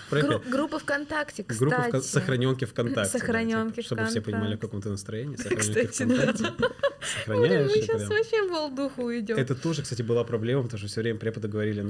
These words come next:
Speaker 1: «Ну, пом-, у вас было такое, вы готовили, типа, мудборды?» Мудборды.
Speaker 2: Мгм, да.
Speaker 1: Вот, я тоже потом только понял, что это не так работает. И я мудборды делал своих, сохранил ВКонтакте. Я такой: «Ах,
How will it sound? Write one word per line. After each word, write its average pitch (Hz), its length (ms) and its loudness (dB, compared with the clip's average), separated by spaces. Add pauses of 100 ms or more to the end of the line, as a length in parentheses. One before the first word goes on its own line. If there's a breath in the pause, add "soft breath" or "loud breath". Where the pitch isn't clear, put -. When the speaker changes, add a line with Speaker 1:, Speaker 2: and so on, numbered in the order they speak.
Speaker 1:
«Ну, 117 180 -4
пом-, 143 220 -4
у - 40 -6
вас 110 120 -4
было 185 180 -4
такое, 123 220 -6
вы 107 60 -4
готовили, 110 300 -4
типа, 110 240 -8
мудборды?» 104 600 0
Мудборды. 113 440 -4
Speaker 2:
Мгм, 196 240 -4
да. 190 260 -8 (160)
Speaker 1:
Вот, 101 340 -8
я 107 160 -4
тоже 107 160 -6
потом 101 220 -10
только 98 160 -14
понял, 113 200 -4
что 104 120 -8
это 95 120 -10
не 95 80 -6
так 90 180 -10
работает. 92 360 -12
И 107 100 -6 (160)
я 107 120 -2
мудборды 113 400 -2
делал 113 200 -2
своих, 104 220 -6
сохранил 110 400 -2
ВКонтакте. 104 460 -6
Я 104 60 -6
такой: 113 220 -10 (100)
«Ах, 110 360 -8